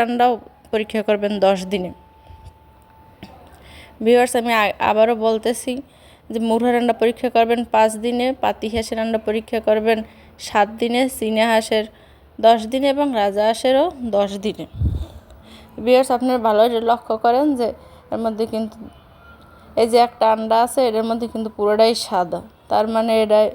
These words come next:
বাচ্চা হয় না, এটা বাওয়া গেছে। তখন দেখি আরও দুই একটা পাওয়া যায় নি, এটার মধ্যে আবার বাচ্চা হয়েছে।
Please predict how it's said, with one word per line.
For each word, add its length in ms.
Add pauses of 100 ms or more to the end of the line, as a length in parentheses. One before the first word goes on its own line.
(640)
বাচ্চা 320
হয় 160
না, 140
এটা 140 (120)
বাওয়া 320
গেছে। 260 (1200)
তখন 260
দেখি 200 (120)
আরও 160 (120)
দুই 200
একটা 200 (100)
পাওয়া 300
যায় 160 (100)
নি, 100 (1600)
এটার 220
মধ্যে 240
আবার 160 (220)
বাচ্চা 380
হয়েছে। 320